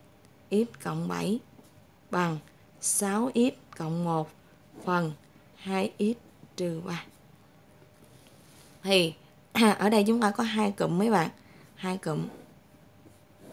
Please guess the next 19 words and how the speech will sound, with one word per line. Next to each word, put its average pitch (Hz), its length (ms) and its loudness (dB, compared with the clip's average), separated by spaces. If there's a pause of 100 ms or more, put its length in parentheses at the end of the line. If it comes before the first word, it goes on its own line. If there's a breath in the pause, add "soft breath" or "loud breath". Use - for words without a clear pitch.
(140)
Đó. 170 280 -2 (380 loud breath)
Vậy 185 100 2
mình 185 120 4
ghi 208 180 4
hết 214 240 0
cái 240 80 2
mẫu 196 140 0
chung 208 260 2
ra 208 120 2
đó 226 120 0
bạn. 180 180 0 (460 loud breath)
X 240 340 2
cộng 165 360 -2
bảy 175 360 0 (560)
nhân 208 300 4 (420)
hai 202 440 -2
x - 460 0
trừ 170 300 -2
ba. 185 220 -2